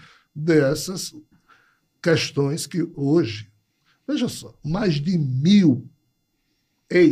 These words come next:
ex-oficiais de forças armadas norte-amer-, estadunidenses já falaram do ano dois mil pra cá. E são os ufólogos que têm <laughs> essa conta.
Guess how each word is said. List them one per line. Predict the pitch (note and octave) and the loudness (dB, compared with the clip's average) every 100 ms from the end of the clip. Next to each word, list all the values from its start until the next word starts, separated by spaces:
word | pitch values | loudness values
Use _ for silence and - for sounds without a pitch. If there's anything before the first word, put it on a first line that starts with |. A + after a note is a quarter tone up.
| - - - - _ _ _ _ - | 2 -12 -20 -20 _ _ _ _ -10
ex-oficiais | D3+ - C#3+ - F2+ B1+ - - - _ _ _ _ _ - | -8 -8 -8 -8 -10 -12 -18 -18 -20 _ _ _ _ _ -8
de | C3+ | -8
forças | G#2 D#3 D#3 C3 | -2 -2 0 -2
armadas | C3+ A2 A#2+ A#2+ A2 A2+ | -2 -2 -4 -6 -4 -4
norte-amer-, | B2 A#2+ A#2+ A#2 A#2 | -4 -6 -10 -10 -10
estadunidenses | B2+ - A2 A#2 A2 A2 C3+ C#3 - | -10 -12 -8 -8 -8 -10 -12 -14 -12
já | A#2 E3 F3 | -10 -8 -10
falaram | - - F#3+ C#3 C#3 C#3+ | -16 -12 -8 -4 -2 -4
do | C3 C3 | -4 -4
ano | C3+ | -4
dois | C3+ C#3 A2 | -4 -4 -6
mil | - F3 | -8 -8
pra | G#2+ A2 | -8 -12
cá. | G#2+ A#2+ A2 _ _ _ _ _ _ | -16 -20 -20 _ _ _ _ _ _
E | - B2+ | -6 -4
são | - C#3 | -2 -4
os | C3+ | -4
ufólogos | C3+ - B2+ B2 A#2 - | -6 -4 -2 -2 -4 -12
que | - | -18
têm | - - A#2+ | -20 -14 -12
<laughs> | C#3 | -10
essa | C#3+ D3+ | -12 -12
conta. | D3+ D#3 C3 _ | -12 -14 -16 _